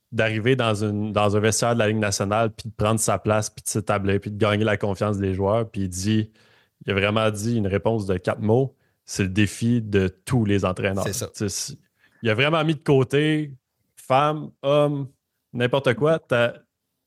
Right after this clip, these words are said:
Speaker 1: t'arrives dans un vestiaire de la Ligue nationale, faut que tu gagnes le respect de tes joueurs. C'est, c'est, c'est,
Speaker 2: Ouais.
Speaker 1: c'est, puis si
Speaker 2: Puis
Speaker 1: elle a
Speaker 2: différent.
Speaker 1: réussi à faire ça dans la Ligue américaine, puis là, elle le fait dans la Ligue nationale, les joueurs é-, étaient tous, euh,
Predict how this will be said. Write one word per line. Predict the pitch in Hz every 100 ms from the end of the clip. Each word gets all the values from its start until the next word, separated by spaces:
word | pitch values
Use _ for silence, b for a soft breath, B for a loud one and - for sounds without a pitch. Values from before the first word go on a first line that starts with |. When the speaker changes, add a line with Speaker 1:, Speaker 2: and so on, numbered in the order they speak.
| _
Speaker 1:
t'arrives | 123 113 147
dans | 135 117
un |
vestiaire | 113 110 131
de | 123
la |
Ligue | 110
nationale, | 107 98 107 143
faut | -
que | 107
tu | -
gagnes | 120 127 123
le |
respect | 110 107 - 117
de |
tes | - 104
joueurs. | 101 117 127 98
C'est, | - 95
c'est, | - 104
c'est, | 90 -
Speaker 2:
Ouais. | 92 92 b b b b
Speaker 1:
c'est, | - - - - - - - - _ _ -
puis | 110 95
si | 113
Speaker 2:
Puis |
Speaker 1:
elle | 135
a | 127
Speaker 2:
différent. | 117
Speaker 1:
réussi | 123 156 151
à | 143
faire | 143 131 123
ça | - 156 165
dans | 131 127
la | 123
Ligue | 127 123
américaine, | 120 107 - 151 147
puis | - 110
là, | 117 127
elle | 110
le | 110
fait | 101 135
dans | 123 107
la | 104
Ligue | 101 110
nationale, | 101 107 101 131 160
les | 104
joueurs | 98 120 120
é-, | 104 98 b b b -
étaient | 107 - 92
tous, | - 117 - 107
euh, | 98 95 95 92 98